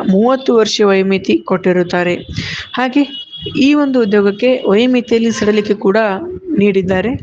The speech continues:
ಎಸ್ ಸಿ ಎಸ್ ಟಿ ಅಭ್ಯರ್ಥಿಗಳಿಗೆ ಐದು ವರ್ಷ, ಒ ಬಿ ಸಿ ಅಭ್ಯರ್ಥಿಗಳಿಗೆ ಮೂರು ವರ್ಷ, ಪಿ ಡಬ್ಲ್ಯೂ ಡಿ ಅಭ್ಯರ್ಥಿಗಳಿಗೆ ಹತ್ತು ವರ್ಷ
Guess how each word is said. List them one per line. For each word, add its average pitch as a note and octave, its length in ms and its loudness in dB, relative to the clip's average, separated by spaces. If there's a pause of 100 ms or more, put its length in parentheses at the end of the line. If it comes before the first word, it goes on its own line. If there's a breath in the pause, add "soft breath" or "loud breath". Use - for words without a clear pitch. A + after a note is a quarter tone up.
(480 loud breath)
ಎಸ್ G3+ 180 2
ಸಿ D4+ 80 0
ಎಸ್ C#4+ 180 2
ಟಿ D4 100 2
ಅಭ್ಯರ್ಥಿಗಳಿಗೆ A3+ 800 2
ಐದು A3 400 2
ವರ್ಷ, F#3 280 0 (600 loud breath)
ಒ G3 140 4
ಬಿ C#4 140 2
ಸಿ C#4 180 0
ಅಭ್ಯರ್ಥಿಗಳಿಗೆ G#3+ 760 0
ಮೂರು G3 460 4
ವರ್ಷ, E3+ 320 2 (540 loud breath)
ಪಿ C4+ 140 2
ಡಬ್ಲ್ಯೂ B3 480 0
ಡಿ A3+ 120 2
ಅಭ್ಯರ್ಥಿಗಳಿಗೆ G3 680 0
ಹತ್ತು A#3+ 340 2
ವರ್ಷ B3+ 240 0